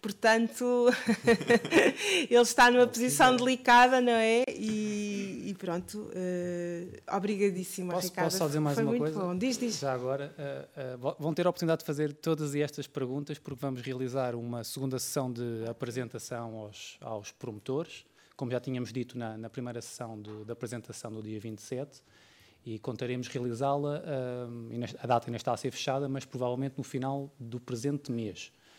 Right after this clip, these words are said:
Speaker 2: Ahm, portanto, eh, eu acho que as perguntas que ficaram por responder serão certamente colocadas nessa sessão.
Speaker 1: Não sabes,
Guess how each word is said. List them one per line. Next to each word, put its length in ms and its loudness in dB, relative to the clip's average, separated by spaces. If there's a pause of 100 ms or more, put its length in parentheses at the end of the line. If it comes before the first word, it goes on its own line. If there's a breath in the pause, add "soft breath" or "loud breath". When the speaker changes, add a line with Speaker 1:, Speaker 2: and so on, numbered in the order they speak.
(640 loud breath)
Speaker 2:
Ahm, 380 -4
portanto, 680 -2
eh, 200 4
eu 160 4
acho 140 4
que 60 2
as 40 0
perguntas 320 2
que 60 -6
ficaram 380 -6
por 200 -12 (220)
responder 560 2
serão 260 2
certamente 440 0
colocadas 440 2
nessa 280 -4
sessão. 320 -6 (440)
Speaker 1:
Não 140 -2
sabes, 580 4